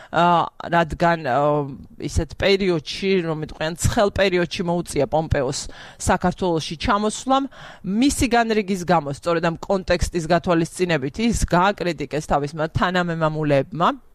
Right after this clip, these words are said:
შეერთებული შტატების ყოფილმა ელჩმა საქართველოში, იან კელიმ, რომელმაც,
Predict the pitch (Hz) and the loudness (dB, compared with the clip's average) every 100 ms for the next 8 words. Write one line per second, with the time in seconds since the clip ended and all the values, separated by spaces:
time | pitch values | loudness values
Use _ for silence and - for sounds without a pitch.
0 | - - - - - - 170 143 143 143 | -20 -18 -18 -18 -20 -4 -2 0 -2 -4
1 | - 170 170 147 156 - 175 190 190 196 | 0 0 0 -2 -4 -4 0 2 4 4
2 | 196 - 190 147 - 156 156 - 160 143 | 2 0 -4 -2 0 0 -2 -2 -2 0
3 | 139 - 208 247 220 147 147 147 147 143 | -2 -2 -2 0 -2 0 0 0 0 0
4 | 147 175 165 147 139 139 139 | 0 0 0 0 0 -2 -4